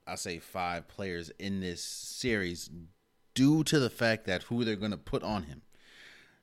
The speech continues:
They're gonna put a Kawhi Leonard, and when Kawhi Leonard gets tired, you're gonna put a Paul George. When Paul George gets tired, you're gonna put a, uh,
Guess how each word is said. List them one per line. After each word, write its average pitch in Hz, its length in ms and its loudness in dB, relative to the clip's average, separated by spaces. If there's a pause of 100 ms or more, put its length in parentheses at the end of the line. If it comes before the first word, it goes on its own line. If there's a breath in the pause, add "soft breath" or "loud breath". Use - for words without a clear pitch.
(120 loud breath)
They're 117 160 0
gonna 127 260 2
put - 320 -2
a - 60 -8
Kawhi 90 460 -2
Leonard, 82 220 -6
and 85 100 -6
when 90 100 -6
Kawhi 101 400 -4
Leonard 95 200 -6
gets 87 180 -6
tired, 92 280 -4
you're 90 80 -10
gonna 104 200 -4
put 98 200 -6
a 87 40 -4
Paul 85 300 -6
George. 78 340 -8
When 80 140 -12
Paul 104 280 -2
George 101 340 -4
gets 85 180 -8
tired, 85 220 -4
you're 85 80 -8
gonna 98 260 -6
put 104 260 -4
a, 87 260 -2
uh, 78 300 -8